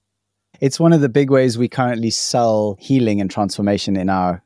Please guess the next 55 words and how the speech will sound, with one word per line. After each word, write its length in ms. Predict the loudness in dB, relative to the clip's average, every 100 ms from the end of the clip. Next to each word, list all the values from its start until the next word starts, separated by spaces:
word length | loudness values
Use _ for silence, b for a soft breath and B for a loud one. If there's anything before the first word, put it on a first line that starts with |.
| -8
especially 420 | -2 0 0 2
in, 160 | 2 2
in 100 | 0
the 80 | 0
circles 480 | 2 0 2 0 0
I, 140 | -2 0
I 80 | 0
imagine 320 | 2 0 -2
that 80 | -2
you're 140 | 0
also 220 | 0 -2 0
running 320 | 2 2 2
in, 160 | 2
where 100 | 0
it's, 320 | -2 -4 -10 -10
it's 100 | -2
all 140 | 0 2
about 260 | 0 -2
transformation. 680 | -4 -6 -4 -4 -4 -6 -10
It's 120 | -8
all 140 | -4 -4
about, 280 | -2 -4 -2
and, 160 | -4 0
and 140 | 0
life 240 | 2 0 2
is 180 | 2
all 160 | 4 2
about 240 | 2 0
transformation. 580 | -2 -6 -2 -2 -2 -2
So 280 | 0 0 0 0
yes, 340 | 2 2 0
that, 180 | -2 -2 -2
that 80 | 0
makes 260 | 0 0
sense 300 | 2 2 2
that 180 | 0 0
we 80 | 0
should 220 | -6 -6
focus 360 | -2 -2 -2 -4
on 120 | -4
that. 180 | -4 -2
And 120 | 0 4
I 60 |
even 180 | 4 6
hear 200 | 6 6
it 60 | 6
a 60 |
lot 180 | 4 4
in 100 | 2
the 60 | 2
texts 600 | 2 2 0 -12 -10 0
where 140 | 2
it's 160 | 2 0
talked 300 | -4 -4 -2
about, 320 | 0 2 2